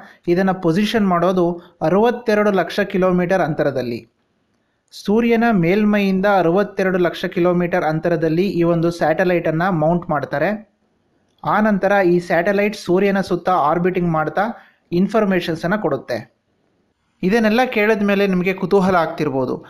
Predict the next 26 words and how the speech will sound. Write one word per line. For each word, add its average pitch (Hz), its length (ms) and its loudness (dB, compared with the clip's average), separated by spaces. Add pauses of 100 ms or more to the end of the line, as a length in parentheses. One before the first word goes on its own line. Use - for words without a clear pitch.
(300)
ಇಷ್ಟೊಂದು 247 520 0
ಹೈ 196 220 0
ಟೆಂಪರೇಚರನ್ನು 190 880 0
ಈ 175 100 -2
ಸ್ಯಾಟಲೈಟ್ 175 540 -2
ಯಾವ 151 160 2
ರೀತಿ 160 200 -2
ತಡ್ಕೊಳ್ಳುತ್ತೆ? 139 800 -2 (440)
ಯಾವುದೇ 220 500 2
ಮೆಟಲ್ 208 340 2
ಆದರೂ 202 220 0
ಸರಿ 202 280 -2
ಹೀಟ್ 202 340 -4
ಮಾಡಿದ 185 240 0
ತಕ್ಷಣ 175 300 -4
ಮೆಲ್ಟ್ 160 340 0
ಆಗಬೇಕು, 139 400 -2
ಅಂಥದ್ರಲ್ಲಿ 160 720 -2 (220)
ಅಷ್ಟೊಂದು 208 480 0
ಸಾವಿರಾರು 190 720 2
ಡಿಗ್ರಿ 175 380 0
ಸೆಲ್ಸಿಯಸ್ 175 480 -2
ಇರತಕ್ಕಂಥ 160 520 -2
ಸೂರ್ಯನ 165 460 0
ಹತ್ರ 160 180 -4
ಹೋದರೆ 156 680 -2